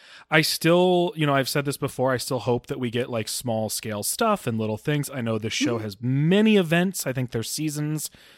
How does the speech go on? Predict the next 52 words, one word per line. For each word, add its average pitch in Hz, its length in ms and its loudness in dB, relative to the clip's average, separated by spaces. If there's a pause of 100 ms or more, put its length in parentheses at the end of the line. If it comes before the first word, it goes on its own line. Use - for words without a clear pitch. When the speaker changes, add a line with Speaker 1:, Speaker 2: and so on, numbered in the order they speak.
(140)
Speaker 1:
moving 135 300 -2
forward 131 380 -2
are 120 120 0
all 110 140 -2
named 127 420 -2
things, 147 520 -4
but, 110 360 -6 (440)
um, 107 260 -6
this, 127 260 -4
this 151 300 0
Speaker 2:
Mm-hmm. - 100 -4
Speaker 1:
five-part 135 520 0
arc 123 200 -2
at 127 80 -8
least 123 200 -6
gives 117 200 -6
me 117 120 -4
some 107 220 -6
confidence 104 500 -12
that 104 180 -14
they, 107 380 -12
they 110 100 -12
can - 140 -14
Speaker 2:
Yeah. 117 60 -10
Speaker 1:
handle 104 260 -14
it. 110 120 -16 (420)
Speaker 2:
On-, 262 220 6
only 285 260 6
the 254 100 6
last 170 280 6
season 147 280 -2
has, 135 140 0
Speaker 1:
Just 139 140 2
the 127 40 0
Speaker 2:
like, 117 120 2
Speaker 1:
last 113 160 -2
Speaker 2:
a, 135 40 -4
Speaker 1:
one? 131 160 -2
Speaker 2:
a 143 40 -4
Speaker 1:
Okay. - 180 -2
Speaker 2:
subcolon. 156 500 -2
Yeah. 147 200 4 (280)
The 190 80 8
next 233 220 4
season 196 340 2
does 175 180 2
have 185 140 -2
a - 20 4
lot 170 220 4
of 147 80 -2
multi-parters 147 600 0
and 135 80 -10